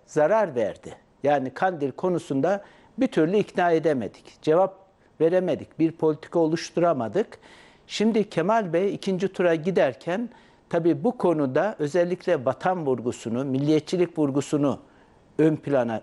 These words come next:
çıkarıyor. Bu açıklaması aslında ön raporlar doğrultusunda iyi çalışılmış bir strateji. Fakat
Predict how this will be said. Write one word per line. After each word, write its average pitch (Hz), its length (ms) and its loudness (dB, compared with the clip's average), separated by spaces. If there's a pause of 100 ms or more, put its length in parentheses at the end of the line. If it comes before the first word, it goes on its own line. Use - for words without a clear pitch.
(120)
çıkarıyor. 139 560 0
Bu 170 240 2
açıklaması 165 680 -2
aslında 170 480 0 (720)
ön 175 220 2
raporlar 170 640 0
doğrultusunda 165 640 0 (100)
iyi 214 220 2
çalışılmış 113 720 -4
bir 131 140 2
strateji. 147 760 -2
Fakat 226 360 0